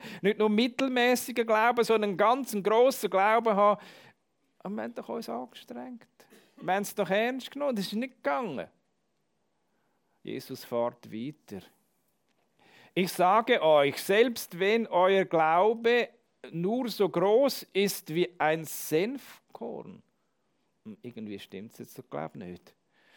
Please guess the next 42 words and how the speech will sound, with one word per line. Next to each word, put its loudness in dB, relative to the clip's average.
Also, -6
der -12
Glaube -4
ist -14
zu -20
klein, -6
aber -6
wenn's -4
nur -6
so -6
gross -2
ist -10
wie -6
ein -6
Senfkorn, -6
etwas -12
viel -8
Kleineres -6
hat -6
man -10
sich -8
dazu -4
mal -2
gar 0
nicht -8
können -6
vorstellen, -2
dann 0
wär's 2
ja 0
eigentlich -2
schon -16
genug. -2
Könnt 2
ihr -2
zu -2
diesem -2
Berg 4
sagen, 2
„Rücke 0
von 0
hier 0